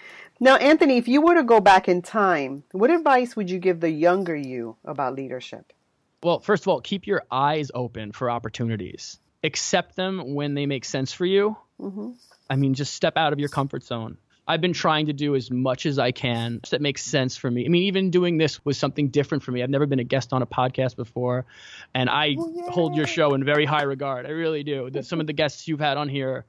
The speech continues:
Speaker 2: Doctor Bill Brennan's incredible, Tom Dolan, Susan Elliott, I mean, Corey Muscara. So,
Speaker 1: Awesome.
Speaker 2: um,
Speaker 1: So keep your eyes open,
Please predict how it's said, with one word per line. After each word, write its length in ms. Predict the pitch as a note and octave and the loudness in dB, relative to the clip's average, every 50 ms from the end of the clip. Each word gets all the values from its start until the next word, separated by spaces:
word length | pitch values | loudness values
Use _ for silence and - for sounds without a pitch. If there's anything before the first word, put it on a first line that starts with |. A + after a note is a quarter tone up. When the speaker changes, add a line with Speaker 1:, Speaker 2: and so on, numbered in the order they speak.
| _ - | _ 0
Speaker 2:
Doctor 240 | D#3 D3 C#3 - | 0 0 0 -2
Bill 160 | C3+ C3+ B2+ B2+ | -2 -2 -2 -2
Brennan's 720 | B2+ C#3 D3 D3+ D3+ D#3 D3+ D3 D3 C#3+ C#3+ C#3+ C#3 C3 | 0 0 2 2 2 2 0 0 0 0 -2 -2 -4 -4
incredible, 480 | C3 C3+ - D#3+ C#3+ C#3 C#3 C#3+ C#3+ C#3+ | -6 -4 0 0 2 2 2 0 0 0
Tom 280 | - D#3 C#3+ B2 B2+ C3+ | 0 0 0 0 -2 -2
Dolan, 560 | C#3+ D#3 D#3 D3+ D3+ D3+ C#3+ C#3+ D3 C#3+ D3 | 0 2 2 2 2 0 0 0 -2 -2 -2
Susan 340 | D3+ - E3+ D#3 C3+ C#3 C3+ | -2 -2 -2 -2 0 0 2
Elliott, 640 | D3 D3 D3 D3 C#3+ D3 D3+ D3+ D3 D3 C#3+ - - _ - | 2 4 4 4 4 4 4 4 4 4 2 0 -4 _ -4
I 20 | C3+ | -2
mean, 440 | C3+ C#3+ C#3 C#3 C#3 C3 C3+ C3+ | 0 2 2 2 2 0 -2 -4
Corey 300 | - - F#3 E3 D#3 D#3 D3+ | 0 2 4 6 6 6 4
Muscara. 520 | D#3 C#3+ - - D#3+ D#3 D#3 D3+ D3 C#3+ | 2 0 2 2 2 4 4 4 2 0
So, 360 | - - - E3 C#3 C#3 C#3 | -2 -2 0 2 2 4 2
Speaker 1:
Awesome. 300 | C#3 C#3+ C#3 C3+ C3+ C3+ C3+ | 2 2 2 0 -2 -4 -4
Speaker 2:
um, 180 | C3+ C3 C3 - _ _ _ | -4 -6 -6 -6 _ _ _
Speaker 1:
So 220 | - - A3+ G#3+ | -6 -4 -4 -4
keep 280 | A3 - C4+ C4 B3 - | 0 0 -2 -2 0 2
your 140 | C4+ C4+ - | 2 4 4
eyes 300 | - G3 F#3+ F#3+ F3+ F#3+ | 6 4 4 4 4 4
open, 460 | F3+ G#3 A#3+ - D4 D4+ D#4 D#4+ | 2 2 2 0 0 0 0 -2